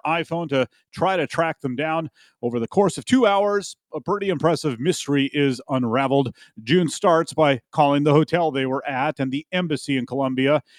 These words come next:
and the standard sort of things you would expect. She hits some roadblocks with the F B I and ends up taking matters into her own hands. That includes hiring a local Colombian to do some sleuthing for her. Apparently, there's an app where you can just hire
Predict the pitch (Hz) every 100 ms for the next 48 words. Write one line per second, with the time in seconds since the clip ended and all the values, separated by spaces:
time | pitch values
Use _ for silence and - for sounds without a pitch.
0 | _ - 214 170 165 151 143 - 131 120
1 | 127 117 110 110 107 - 139 139 - 110
2 | 147 - 104 107 151 127 139 143 - 131
3 | - 113 147 - 123 120 135 143 147 _
4 | _ - 135 139 135 135 - 156 143 120
5 | 139 139 135 113 - 185 175 156 143 -
6 | 151 143 113 127 139 147 - _ _ _
7 | - 131 226 226 196 208 - 175 196 196
8 | 208 202 175 151 214 - 190 170 208 220
9 | 196 175 151 170 160 160 131 - 180 151
10 | 175 139 175 143 165 220 165 156 160 147
11 | 139 139 123 131 156 - 147 139 _ _
12 | - 113 160 135 139 - - 131 175 170
13 | 165